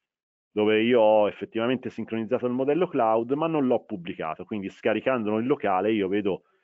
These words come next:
quella che è l'ultima pubblicazione. Eh, d'altronde è un processo compatibile, anzi, diciamo, mm, in linea con quella che è la gestione, eh, anche secondo la,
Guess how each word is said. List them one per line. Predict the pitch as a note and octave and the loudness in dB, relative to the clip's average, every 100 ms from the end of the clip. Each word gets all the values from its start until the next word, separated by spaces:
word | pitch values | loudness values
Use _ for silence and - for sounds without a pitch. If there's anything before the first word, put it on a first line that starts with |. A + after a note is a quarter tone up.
| _ | _
quella | B2 A#2+ G#2 | 0 2 2
che | G2 | 0
è | F#2 | -2
l'ultima | G2 D3+ E3+ G2+ E2+ | 2 2 0 -6 -10
pubblicazione. | E2 C#2+ D#2 E2 - - C#2+ A#1 _ _ _ _ _ _ _ _ | -10 -14 -14 -16 -20 -20 -20 -20 _ _ _ _ _ _ _ _
Eh, | F#2+ F2+ | -6 -2
d'altronde | F#2+ G2 E3+ F3 C3+ | 0 2 4 6 6
è | D3 | 6
un | D3 C3+ B2 | 4 0 -2
processo | - C3+ C#3+ D3 - - D3+ C3+ A2+ _ _ _ _ _ _ | -2 0 4 2 0 0 4 4 0 _ _ _ _ _ _
compatibile, | - D3 C#3+ B2 D3 E3+ B2 A#2+ | 0 0 2 -2 0 -2 0 0
anzi, | B2 - G#2 | -2 -6 -16
diciamo, | F#2 G#2+ G2 E2+ F2+ | -14 -12 -12 -14 _
mm, | G2 F#2 F#2 - - - _ _ - | -20 -18 -20 -20 -20 -20 _ _ -4
in | C#3 C3+ | 0 2
linea | G3 F#3+ A2 | 2 2 0
con | - G2 | -2 -6
quella | - A#2 G#2 | 0 0 2
che | A2 | 2
è | G#2 | 2
la | G2+ | 0
gestione, | G2 - - B2 C3+ A2 F2+ - _ _ _ _ _ - | -4 -10 -4 0 0 0 -4 -10 _ _ _ _ _ -14
eh, | D#2+ - | -12 -8
anche | A2+ - | -10 -8
secondo | G#2+ G#2 A2+ G#2+ | -12 -4 -2 0
la, | G2+ G2+ | -2 -2